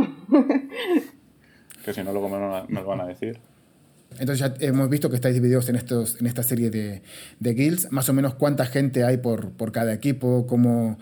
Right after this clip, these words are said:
Speaker 3: cómo os comunicáis un poco entre ustedes?
Speaker 2: Vale, pues actualmente somos dieciséis,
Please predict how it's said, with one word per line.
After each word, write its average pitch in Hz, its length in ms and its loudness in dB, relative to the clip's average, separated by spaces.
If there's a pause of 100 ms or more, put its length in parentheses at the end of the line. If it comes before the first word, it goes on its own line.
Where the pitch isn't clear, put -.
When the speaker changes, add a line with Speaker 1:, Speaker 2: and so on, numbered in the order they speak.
(220)
Speaker 3:
cómo 127 180 2
os 127 40 -2
comunicáis 120 460 2
un 113 60 0
poco 117 180 -2
entre 110 180 0
ustedes? 131 680 0 (1080)
Speaker 2:
Vale, 104 240 0
pues 104 440 -4
actualmente 117 520 0
somos 120 260 -2
dieciséis, 123 640 -6